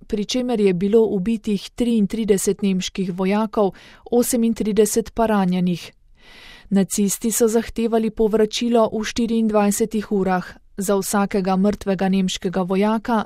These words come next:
deset Italijanov. Večino so pripeljali iz rimskega zapora, okrog petdeset jih je predala nemška policija.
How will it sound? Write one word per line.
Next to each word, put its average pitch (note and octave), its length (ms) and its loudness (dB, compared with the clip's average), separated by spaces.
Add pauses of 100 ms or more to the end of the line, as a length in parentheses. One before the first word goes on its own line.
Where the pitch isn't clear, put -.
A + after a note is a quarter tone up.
deset A3+ 520 -2
Italijanov. F#3+ 720 0 (840)
Večino G#3 480 2
so A3 180 0
pripeljali A3 680 2
iz G#3 260 -2
rimskega G#3 580 2
zapora, F#3+ 600 0 (220)
okrog F#3 480 -4
petdeset G3+ 540 2
jih G#3+ 220 -4
je A3 80 2
predala G#3 500 0
nemška G3+ 400 -2
policija. F#3+ 600 -2